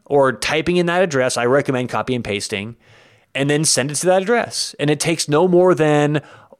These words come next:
a couple days. It should take less than that for you to get your money. That's really as easy as it is to use Bitcoin to get in these accounts and take it out of these accounts.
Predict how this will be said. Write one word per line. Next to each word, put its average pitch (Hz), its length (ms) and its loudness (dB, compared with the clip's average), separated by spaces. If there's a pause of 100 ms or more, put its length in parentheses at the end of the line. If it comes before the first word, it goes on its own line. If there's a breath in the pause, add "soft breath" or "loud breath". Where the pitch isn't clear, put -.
a 135 100 0
couple 156 340 2
days. 139 720 2 (160)
It 135 140 -6
should 160 260 0
take 160 220 0
less 139 200 0
than 160 120 -6
that 127 280 -2
for - 120 -4
you 131 100 4
to 127 60 0
get 123 160 -4
your 120 80 -2
money. 92 360 -6 (360 soft breath)
That's 147 320 -2
really 160 260 4
as 143 140 0
easy 139 240 0
as 139 100 -2
it 123 100 -2
is 147 380 0 (240 soft breath)
to - 140 0
use 139 340 0
Bitcoin 135 680 -2 (120)
to 143 100 -4
get 120 160 0
in 139 120 0
these 151 180 0
accounts 135 480 -2
and 117 160 -8
take 123 160 -2
it 117 80 2
out 110 100 0
of 110 80 -4
these 101 140 -6
accounts. - 440 -14